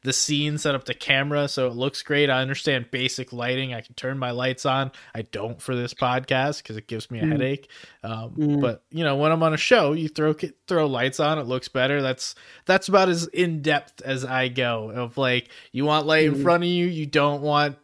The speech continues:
Speaker 1: strong light behind you. You don't want huge shadows. That's kinda the best I got.
Speaker 2: Yeah.
Speaker 1: But as
Speaker 2: No,
Speaker 1: far
Speaker 2: that's
Speaker 1: as
Speaker 2: good. Having the basic understanding is always a great base of, of doing photography or videography. You know what I mean?
Speaker 1: Yeah.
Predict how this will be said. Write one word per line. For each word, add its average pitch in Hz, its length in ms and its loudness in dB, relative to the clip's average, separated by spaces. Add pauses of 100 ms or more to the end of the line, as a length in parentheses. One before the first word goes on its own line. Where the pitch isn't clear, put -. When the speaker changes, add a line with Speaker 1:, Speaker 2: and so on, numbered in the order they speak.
Speaker 1:
strong 147 500 0
light 147 260 2
behind 147 580 2
you. 147 120 0
You 139 160 -4
don't 131 260 0
want 131 240 -4
huge 123 260 -8
shadows. 104 500 -8
That's 117 140 -14
kinda 143 600 0 (540)
the 170 80 0
best 160 420 2
I 147 160 4
got. 143 160 6 (140)
Speaker 2:
Yeah. 131 40 -6 (160)
Speaker 1:
But 117 300 -4 (840)
as 156 220 0
Speaker 2:
No, 208 80 8
Speaker 1:
far 220 80 12
Speaker 2:
that's 202 200 12
Speaker 1:
as 127 60 -4
Speaker 2:
good. 190 160 6
Having 202 280 4
the 185 80 4
basic 151 340 2
understanding 135 480 0
is 123 100 -4
always 131 600 0
a 131 320 -2 (240)
great 135 260 -6 (300)
base 135 380 -4
of, 120 280 -4
of 127 240 -6
doing 123 560 -2 (100)
photography 131 760 -2
or 127 100 -2
videography. 123 600 -2
You 127 80 -6
know 131 80 -4
what 135 80 -4
I - 20 -4
mean? 143 220 -2 (180)
Speaker 1:
Yeah. 113 300 -10